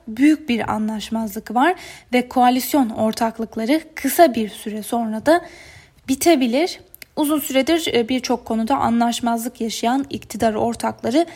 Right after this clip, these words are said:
son olarak da bütçe konusunda bir fikir ayrılığı yaşıyorlar. Ancak bu kez Gantz ittifakı bozup erken seçim çağrısında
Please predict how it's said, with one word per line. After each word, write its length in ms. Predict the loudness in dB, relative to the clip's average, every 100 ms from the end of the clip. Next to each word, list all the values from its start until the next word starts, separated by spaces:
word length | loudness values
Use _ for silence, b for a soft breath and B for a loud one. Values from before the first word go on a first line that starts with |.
| B B
son 300 | -2 4 6
olarak 500 | 4 2 0 0 0
da 140 | 0
bütçe 300 | 0 -2 -4
konusunda 540 | -2 -4 -4 -6 -6 -4
bir 140 | -6
fikir 320 | -8 -10 -6
ayrılığı 500 | -4 -4 -6 -6 -4
yaşıyorlar. 640 | -4 -4 -4 -4 0 0 -2 B B B B
Ancak 480 | 0 2 2 0 -2
bu 80 | -4
kez 360 | 0 0 0
Gantz 460 | 2 2 2 -2 -6 -16 _
ittifakı 720 | -10 -6 -4 0 0 0 -2
bozup 440 | 0 0 0 -2 -4 -14 2
erken 440 | 4 4 4 0
seçim 380 | -2 -6 -8 -10
çağrısında 840 | -4 -4 -4 -6 -8 -4 0 0